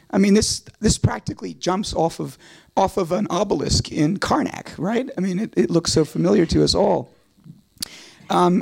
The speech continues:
and, uh, Annius was, because he was so learned, was able to decipher the hieroglyph,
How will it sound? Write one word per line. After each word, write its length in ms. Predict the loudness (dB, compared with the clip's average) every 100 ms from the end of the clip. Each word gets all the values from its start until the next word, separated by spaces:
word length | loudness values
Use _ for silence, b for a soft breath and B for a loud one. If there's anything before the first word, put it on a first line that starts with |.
| 2
and, 340 | 2 4 2 0
uh, 120 | 0
Annius 460 | 2 2 2 2 2
was, 200 | -2 -2
because 400 | -4 -2 0 2
he 120 | 0
was 120 | 0
so 220 | 2 2 2
learned, 520 | 2 4 4 2 -8 B B B
was 180 | -2 0 2
able 200 | 2 2
to 120 | -4
decipher 560 | -6 -4 -2 -2 0 -2
the 120 | 0
hieroglyph, 540 | 0 0 0 -2 -2